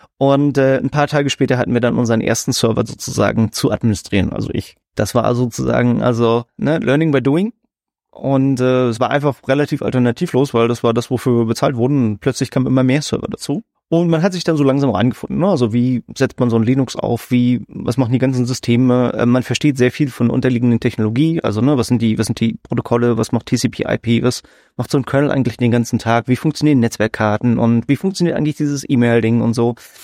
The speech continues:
Man lernt sehr viele Sachen, ähm, auf einer ganz anderen Ebene kennen, als jetzt so oberflächlich, sondern immer sozusagen von unten drauf schauend.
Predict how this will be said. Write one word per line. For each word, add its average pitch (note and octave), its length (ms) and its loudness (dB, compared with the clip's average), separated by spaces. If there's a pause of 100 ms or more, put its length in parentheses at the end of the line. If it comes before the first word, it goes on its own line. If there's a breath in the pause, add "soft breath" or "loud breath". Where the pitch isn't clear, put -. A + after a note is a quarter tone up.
(100)
Man D3+ 140 2
lernt F3+ 260 2
sehr G3+ 120 2
viele F3 200 2
Sachen, C3+ 500 2
ähm, A#2+ 480 4 (100)
auf - 140 -4
einer B2+ 120 2
ganz C#3 180 0
anderen B2 320 0
Ebene A#2+ 320 2
kennen, - 360 -6
als - 200 -8
jetzt - 380 -6
so A#2 240 0
oberflächlich, - 580 -4
sondern - 360 -2 (100)
immer B2 240 2
sozusagen A#2+ 400 0
von - 100 -8
unten D3 280 0
drauf A#2+ 260 0
schauend. - 380 0